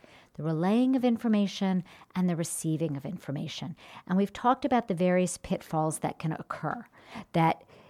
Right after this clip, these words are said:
interfere with constructive communication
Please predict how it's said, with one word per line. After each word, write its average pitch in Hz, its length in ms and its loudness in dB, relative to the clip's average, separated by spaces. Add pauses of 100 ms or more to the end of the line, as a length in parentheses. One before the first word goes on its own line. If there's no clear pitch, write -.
(300)
interfere 220 720 6
with 170 200 -2
constructive - 680 0
communication 165 800 0